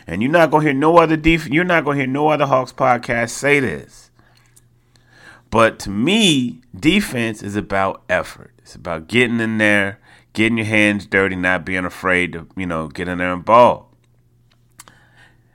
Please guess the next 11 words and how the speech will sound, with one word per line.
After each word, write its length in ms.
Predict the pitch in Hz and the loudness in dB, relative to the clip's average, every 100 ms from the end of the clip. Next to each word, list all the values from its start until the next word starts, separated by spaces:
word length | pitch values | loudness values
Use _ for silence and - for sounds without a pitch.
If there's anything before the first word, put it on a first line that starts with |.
| _ _ - | _ _ -6
My 140 | 87 | -6
problem 440 | - 113 131 156 113 | -2 6 8 8 4
is 120 | 92 | -2
that 180 | 87 85 | -4 0
why 160 | 95 | 0
haven't 240 | 107 104 107 | 0 -2 -2
we 80 | |
seen 240 | 104 117 107 | -6 -6 -8
this 180 | 107 - | -8 -8
all 200 | 107 98 | -10 -10
year? 460 | - 202 139 - | -14 -14 -16 -18